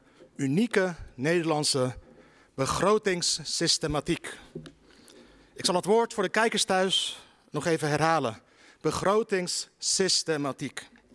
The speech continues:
Omdat het U W V inderdaad achterstallig onderhoud, eh, had, besloot het kabinet om nu wel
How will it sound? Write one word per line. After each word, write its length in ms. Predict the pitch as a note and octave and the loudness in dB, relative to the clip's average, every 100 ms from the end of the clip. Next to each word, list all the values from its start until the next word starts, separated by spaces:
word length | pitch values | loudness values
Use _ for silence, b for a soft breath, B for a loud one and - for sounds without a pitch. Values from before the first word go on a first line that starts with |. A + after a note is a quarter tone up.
| - - _ _ _ _ _ B B B B B B | -20 -20 _ _ _ _ _ B B B B B B
Omdat 300 | G3 G3 F3+ | 0 0 0
het 120 | F3 | -4
U 120 | - | -2
W 40 | F3+ E3+ | 0 0
V 300 | - F3 D#3 - | 0 -2 -2 -4
inderdaad 420 | D#3+ D3+ D3 - | -2 2 0 0
achterstallig 520 | E3 - - E3+ C#3+ | -6 -2 -2 -2 -4
onderhoud, 500 | E3 A#3+ F3 C3 - | -2 -2 0 0 -2
eh, 240 | C3 A#2+ A2+ | -6 -6 -4
had, 240 | E3 - B B B | -6 -8 B B B
besloot 320 | - F3+ C4 C4+ | -4 0 0 -2
het 100 | - | -2
kabinet 560 | G#3+ F3 E3 B3+ - - | -2 0 0 -2 -4 -2
om 280 | E3+ E3+ | 0 2
nu 240 | D#3 G#3 G3+ | 4 2 2
wel 420 | D3+ A3+ B3+ A#3 | 2 4 2 0